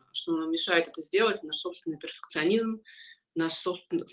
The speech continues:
наше собственное представление и ожидание о том, что такое хорошая мама и лучшая мама, и что такое профессионал своего дела. Для нас, для каждого это своя собственная история. Мы сами выставляем критерии, что такое лучшая мама, что такое,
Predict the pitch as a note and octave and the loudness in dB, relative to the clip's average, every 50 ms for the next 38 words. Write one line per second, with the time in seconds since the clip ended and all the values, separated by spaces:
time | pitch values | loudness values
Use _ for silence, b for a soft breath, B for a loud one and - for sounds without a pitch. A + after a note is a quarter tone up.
0 | - - E3 E3 - - - G3 - - - - E3+ E3 E3 D#3+ - - D#3 - | -4 -2 -2 -2 -2 -4 -6 -6 -8 -8 -2 2 2 2 2 2 -2 -8 -8 -6
1 | - E3 D3+ D#3+ F3 F#3 G3 G3 F#3 E3 D3+ D3 D3+ D3+ - E3 D#3+ E3+ F3 E3+ | -4 -4 0 4 6 6 6 6 4 2 -2 -2 0 0 0 0 2 2 2 2
2 | D#3+ D3 D3 - E3+ D#3+ - - F#3+ D#3+ E3+ E3 - - - - E3 D#3+ D#3+ D#3 | 2 0 -2 -2 -6 -6 -4 -4 -4 -2 -2 -2 -4 -4 -4 -4 -2 -4 -2 -4
3 | - - C#3+ D3 D#3 E3+ F#3+ G#3 A#3 A3 G#3+ G#3+ G#3+ G#3 - - E3 F3 F#3 - | -4 -6 -4 -2 0 2 2 4 4 2 2 0 0 -2 0 2 2 2 0 -2
4 | - - - F3+ F3 F3+ F3 E3+ E3 E3 D#3+ D3+ D3 B B B B B - E3+ | -4 -2 2 2 4 6 6 6 6 4 2 0 -4 B B B B B -8 -2
5 | - - G3 G3 - - F3 E3 D#3+ D#3+ D#3+ D#3+ - - D3+ E3 F#3 F#3+ - - | 0 0 2 2 0 0 0 0 0 0 0 -4 -4 -2 2 2 2 2 2 -2
6 | D#3 D#3 D#3 E3 D#3+ - - C3 C3 C3+ C3 - - - B B B B B B | -4 -4 -4 -4 -6 -4 -4 -2 -2 -4 -4 -8 -12 -14 B B B B B B
7 | B B B - - D3+ E3 G3+ G#3+ G#3+ G#3+ - E3+ F3 E3+ - G3 G3 G3+ G#3+ | B B B -4 0 6 8 10 10 8 8 4 2 2 6 8 10 10 10 8
8 | G3+ F3 D#3 D#3 D#3+ D3+ F3+ - E3+ - - E3 E3 E3 - - F#3 E3 - - | 4 -2 -4 -4 -2 -2 -2 -2 -4 -4 -2 -2 -2 0 0 -2 -2 -2 -4 -4
9 | - D#3+ D#3 D3+ D3+ D3+ D3+ - - G3 A#3 B3+ A#3+ G#3 F3+ E3 D3+ D3+ D3 D3 | -2 -2 0 0 -2 -4 -2 2 6 8 8 8 8 6 4 4 2 0 -4 -4
10 | - E3+ F3+ F#3+ F#3+ D#3 - - - D3+ D#3 D3+ D#3 D#3 D3+ - - - - E3+ | 0 0 2 2 0 -2 -6 -8 -10 -6 -4 -4 -4 -4 -6 -12 -6 0 4 4
11 | G3+ A3+ G#3+ F3+ D#3 - - E3 - - - D#3 D3+ D3 - - - - - - | 6 6 6 4 2 2 -2 -6 -8 -6 -6 -4 -4 -2 -2 -2 -2 -2 -2 -4
12 | E3+ D#3 D3+ D#3 D3 C#3+ D3 C#3+ C#3+ - - - - - - - - D3 D3 D3 | -4 -4 -4 -4 -4 -4 -4 -4 -6 -8 -10 -10 -12 -14 -14 -10 -6 -2 0 0
13 | D3 C#3 | 0 0